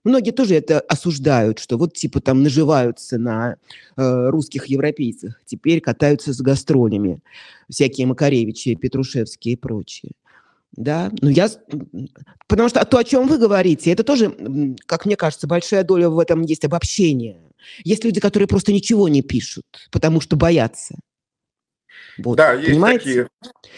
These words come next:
Speaker 2: Нет,
Speaker 1: Или
Speaker 2: я,
Speaker 1: пишут,
Speaker 2: понимаете,
Speaker 1: пишут,
Speaker 2: я
Speaker 1: что
Speaker 2: не претендую на
Speaker 1: подождите.
Speaker 2: истину в последней
Speaker 1: Нет,
Speaker 2: инстанции.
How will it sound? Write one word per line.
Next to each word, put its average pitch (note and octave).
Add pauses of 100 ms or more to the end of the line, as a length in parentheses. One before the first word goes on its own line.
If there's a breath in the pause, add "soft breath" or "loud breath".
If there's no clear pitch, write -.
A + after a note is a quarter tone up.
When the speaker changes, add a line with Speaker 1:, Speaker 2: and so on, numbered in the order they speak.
Speaker 2:
Нет, -
Speaker 1:
Или A#3
Speaker 2:
я, B3
Speaker 1:
пишут, B3+
Speaker 2:
понимаете, F#3+
Speaker 1:
пишут, D4+
Speaker 2:
я -
Speaker 1:
что G#3+
Speaker 2:
не B3
претендую G3+
на F3+
Speaker 1:
подождите. F3+
Speaker 2:
истину E3+
в -
последней D#3+
Speaker 1:
Нет, G#3
Speaker 2:
инстанции. A#2